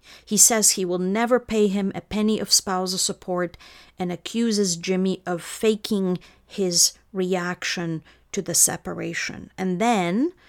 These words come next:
he posts on Facebook that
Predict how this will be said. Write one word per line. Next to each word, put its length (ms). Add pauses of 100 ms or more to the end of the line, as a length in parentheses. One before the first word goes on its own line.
(160)
he 160
posts 580
on 200
Facebook 720 (340)
that 560